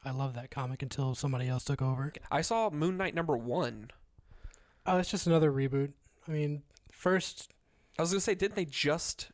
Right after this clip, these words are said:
Speaker 2: do one for Moon Knight?
Speaker 1: They did. Warren Ellis did it, and it was fantastic. And then he either got bored and quit, or his run, w-, his contract was up or whatever, and they gave it to somebody else, and then it just fell off.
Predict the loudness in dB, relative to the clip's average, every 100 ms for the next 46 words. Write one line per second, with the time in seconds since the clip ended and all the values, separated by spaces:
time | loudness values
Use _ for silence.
0 | -4 0 2 2 2 0 2 2 2 0
1 | 2 2 4 6 6 4 2 4 6 4
2 | 2 0 -2 0 0 0 2 2 0 0
3 | -2 0 -2 -2 -4 -2 -2 0 0 -2
4 | -6 -6 0 2 4 4 2 0 2 2
5 | 2 -2 -4 -2 0 -4 -8 -8 -6 -6
6 | -6 -10 -14 _ _ _ _ _ _ -20
7 | -10 -2 0 2 2 4 2 2 2 2
8 | 0 0 2 2 4 6 6 6 6 6
9 | 6 4 4 0 _ -20 -20 -20 _ -6
10 | -4 0 2 2 2 2 4 4 4 4
11 | 2 2 0 0 0 -4 -6 -8 -8 -10
12 | -10